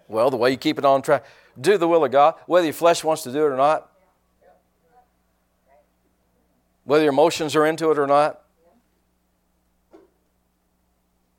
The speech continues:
It's pretty easy to make emotional decisions,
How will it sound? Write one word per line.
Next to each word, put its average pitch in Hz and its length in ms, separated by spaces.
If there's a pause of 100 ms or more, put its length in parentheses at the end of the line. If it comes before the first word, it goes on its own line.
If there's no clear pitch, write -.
(760)
It's - 340
pretty 180 280
easy 151 160
to 139 60
make 143 160
emotional 135 400
decisions, 110 640